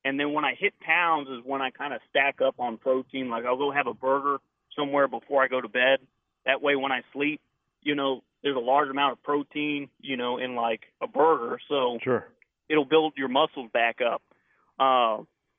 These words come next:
Speaker 1: I have a, I'm a tall, skinny guy to where if I go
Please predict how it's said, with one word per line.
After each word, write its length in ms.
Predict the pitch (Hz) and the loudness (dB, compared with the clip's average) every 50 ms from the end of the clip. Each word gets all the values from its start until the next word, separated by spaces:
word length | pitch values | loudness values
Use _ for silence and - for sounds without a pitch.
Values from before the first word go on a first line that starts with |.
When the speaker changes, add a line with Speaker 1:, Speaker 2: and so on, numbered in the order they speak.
| _ _ | _ _
Speaker 1:
I 120 | - 170 196 | -2 0 0
have 260 | 196 202 208 202 165 | 2 2 2 2 2
a, 120 | 147 123 - _ _ - | 0 -2 -2 _ _ 0
I'm 140 | 165 196 185 | 2 2 2
a 40 | - | 0
tall, 280 | - - 165 180 185 - - | 0 2 2 2 2 0 -2
skinny 300 | - - 151 160 170 165 | -4 -2 -2 -2 -2 0
guy 360 | 165 160 160 160 165 170 175 - _ _ _ _ _ _ _ _ | 4 4 6 6 4 2 0 -6 _ _ _ _ _ _ _ _
to 100 | - 151 | -4 0
where 440 | 143 151 156 151 151 147 139 131 - _ _ _ _ _ _ _ _ _ _ _ | 2 4 4 4 4 4 2 0 -4 _ _ _ _ _ _ _ _ _ _ _
if 160 | - 156 - 160 | 0 0 2 2
I 160 | 160 185 202 | 2 2 2
go 500 | 160 170 160 165 170 175 175 180 170 | 2 4 6 6 6 6 4 2 0